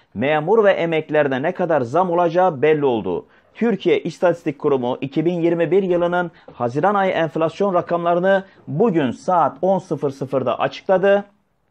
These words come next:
Ankara Yıldırım Beyazıt Üniversitesi öğretim görevlisi Tarkan Zengin, memurların yüzde,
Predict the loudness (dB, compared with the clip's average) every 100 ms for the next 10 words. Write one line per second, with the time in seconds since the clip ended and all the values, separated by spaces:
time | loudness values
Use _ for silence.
0 | _ _ _ _ -20 _ _ _ -2 0
1 | 0 2 2 4 2 2 0 2 2 2
2 | -2 -2 0 0 0 -4 0 2 2 0
3 | 0 2 2 0 -4 -8 -2 -2 0 -2
4 | -2 0 -2 0 -2 -4 -10 _ -10 -4
5 | -2 0 2 2 2 2 -2 -6 -2 0
6 | 0 2 2 2